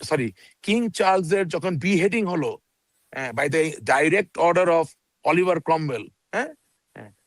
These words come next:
তো তার যারা লয়ালিস্ট ছিল, তাদেরকে কি দেশ থেকে বের করে দেওয়া হয়েছে? তারা House of Lords-এ বসে না? তারা, আহ, কনজারভেটিভ পার্টির এমপি হয় না?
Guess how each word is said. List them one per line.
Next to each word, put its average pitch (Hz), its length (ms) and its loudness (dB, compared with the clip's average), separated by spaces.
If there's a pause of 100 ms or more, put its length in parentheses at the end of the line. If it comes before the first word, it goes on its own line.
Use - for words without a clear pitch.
(160)
তো 131 380 0
তার 156 220 2
যারা 175 220 4
লয়ালিস্ট 175 480 2
ছিল, 139 220 0 (360)
তাদেরকে 139 380 -4
কি 175 100 0
দেশ 151 220 0
থেকে 185 200 0
বের 196 140 4
করে 226 160 0
দেওয়া 240 160 4
হয়েছে? 151 320 -2 (340)
তারা 127 280 -2
House 143 220 2
of 160 120 2
Lords-এ 170 220 2
বসে 165 260 0
না? 269 160 -2 (440)
তারা, 156 400 2 (340)
আহ, 117 480 -8
কনজারভেটিভ 156 640 2
পার্টির 165 340 0
এমপি 170 320 -2
হয় 165 200 0
না? 294 220 -4